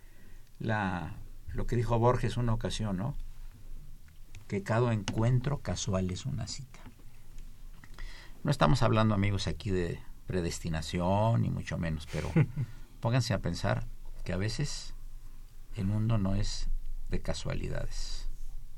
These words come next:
Speaker 1: el mundo es de causalidades. Es el ochocientos sesenta,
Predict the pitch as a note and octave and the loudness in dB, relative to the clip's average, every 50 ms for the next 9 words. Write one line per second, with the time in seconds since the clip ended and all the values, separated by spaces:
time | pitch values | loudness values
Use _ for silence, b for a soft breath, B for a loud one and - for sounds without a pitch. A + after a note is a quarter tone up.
0 | - - - - - - - F2 E2+ F2+ F2+ F#2 F2+ F2+ F2 F2 - - - - | -6 -6 -6 -6 -6 -4 -2 0 0 0 0 0 0 -2 -2 -2 -2 -2 -4 -4
1 | - - - - - - - - - - - - - - - B2+ F2 - - F#2 | -6 -6 -4 -4 -2 -2 0 0 2 2 2 2 0 2 4 4 4 6 6 6
2 | F2+ D#2+ - - D2+ D#2+ D#2+ D#2+ D#2+ - - - - - - - b b b b | 6 6 4 4 4 4 4 4 4 4 4 4 4 4 4 4 b b b b
3 | b b b b b b b - - - - - A#2 G#2+ - A#2+ F#2+ - - - | b b b b b b b 6 6 8 8 8 8 8 8 6 6 4 4 2
4 | - - F2+ F#2 F#2+ - - - A#2 A#2 A2+ A2+ C3 C#3 D3 | 4 4 4 2 2 0 0 2 4 4 4 4 4 2 2